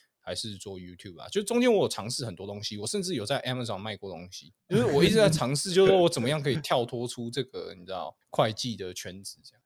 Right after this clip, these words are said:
Speaker 2: 哎，不错哎，你，你有在知道你自己在舒适圈，然后有尝试着想要跳脱你自己的舒适圈，我觉得这个是最重要的，最重要的意见留给听众们。<laughs> 好啦，那这样我们聊完了，如果大家还有兴趣的话，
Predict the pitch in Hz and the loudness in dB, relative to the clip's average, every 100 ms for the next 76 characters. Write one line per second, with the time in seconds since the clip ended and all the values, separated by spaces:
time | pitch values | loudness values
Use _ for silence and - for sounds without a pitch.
0 | - 120 113 120 120 156 117 95 87 - | -12 0 2 2 4 4 6 2 -4 -10
1 | 113 110 131 135 113 127 117 110 _ _ | -10 -4 0 2 4 2 2 -4 _ _
2 | - 123 131 120 95 - 110 101 104 - | -2 2 2 2 -2 -6 -4 -2 -2 -4
3 | 95 104 95 87 87 92 101 87 - 85 | -10 -8 -8 -8 -6 -4 -4 -6 -10 -12
4 | 98 110 95 90 80 85 92 90 - - | -10 -8 -8 -8 -10 -8 -8 -8 -20 -20
5 | _ - 110 95 104 98 82 - 92 80 | _ 0 0 2 0 -2 -10 -12 -12 -10
6 | - 87 87 85 - - 113 135 156 151 | -12 -12 -12 -12 -14 -4 0 2 2 2
7 | 127 117 113 104 98 92 82 - - - | -2 -4 -2 -2 -2 -6 -10 -12 -20 0
8 | 151 131 135 117 120 104 113 95 92 95 | 0 2 -4 -4 -8 -10 -8 -6 -6 -8
9 | 82 - 87 82 90 - - 185 - 113 | -10 -14 -16 -8 -8 -8 -10 -10 -8 -14
10 | _ - - 117 123 - - _ - - | _ -20 -16 -16 -16 -20 -20 _ -6 -6
11 | - - 147 - 139 127 - 113 104 92 | -12 -14 -14 -14 -18 -12 0 2 2 0
12 | _ _ 123 135 113 104 101 95 101 104 | _ _ 0 2 2 0 -2 0 2 4
13 | 98 95 113 120 120 113 107 110 104 - | 4 2 4 4 4 4 4 0 0 -2
14 | 107 110 98 98 90 | -2 0 2 2 0